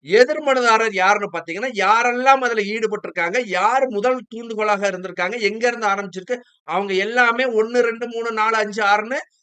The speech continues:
எதிர் மனுதாரர்களை சேர்க்கணும். இங்க பெறுநர் நீங்க போட வேண்டிய அவசியம் கிடையாது. அதற்காகத்தான் நீங்க என்ன சொல்லுவீங்க,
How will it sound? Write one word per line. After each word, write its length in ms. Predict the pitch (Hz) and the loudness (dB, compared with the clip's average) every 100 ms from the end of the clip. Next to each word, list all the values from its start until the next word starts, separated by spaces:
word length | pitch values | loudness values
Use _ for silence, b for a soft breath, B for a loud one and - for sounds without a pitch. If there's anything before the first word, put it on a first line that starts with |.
| _ | _
எதிர் 340 | 160 214 285 302 | 0 2 2 -2
மனுதாரர்களை 540 | 262 247 220 208 214 208 | 2 2 2 0 -2 -2
சேர்க்கணும். 340 | 185 147 117 - _ | -8 -8 -14 -16 _
இங்க 280 | - 208 269 | -14 -2 0
பெறுநர் 560 | 254 214 233 269 277 254 | 2 4 4 4 2 2
நீங்க 200 | 233 220 | -2 -4
போட 260 | 185 220 | -2 -2
வேண்டிய 240 | 208 196 208 | 0 -2 -4
அவசியம் 540 | 165 220 - 208 226 | -2 -4 -4 -4 -6
கிடையாது. 680 | 180 175 185 160 139 139 120 _ _ - | -4 -2 0 0 0 -4 -6 _ _ -12
அதற்காகத்தான் 640 | 160 247 - 240 247 254 | -6 -4 2 4 4 2
நீங்க 160 | 240 214 | 0 -2
என்ன 160 | 226 208 | -2 -4
சொல்லுவீங்க, 240 | 208 | -2